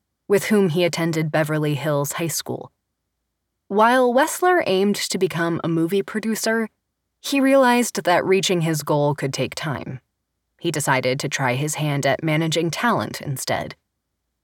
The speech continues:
Actress Arlene Sorkin, who was Wessler's girlfriend,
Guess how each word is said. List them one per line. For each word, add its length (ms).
Actress 640
Arlene 440
Sorkin, 640
who 180
was 340
Wessler's 480
girlfriend, 600